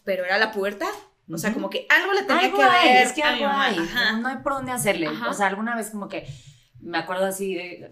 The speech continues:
Speaker 2: porque ahí estaba yo, <laughs> obvio, este, de que, "Maestro Freud,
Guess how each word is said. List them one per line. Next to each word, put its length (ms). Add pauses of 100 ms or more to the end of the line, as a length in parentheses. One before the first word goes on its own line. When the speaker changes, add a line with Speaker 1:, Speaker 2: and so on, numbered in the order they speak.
Speaker 2:
porque 200
ahí 120
estaba 340
yo, 160
<laughs> 0
obvio, 420 (460)
este, 340
de 140
que, 400 (240)
"Maestro 440
Freud, 400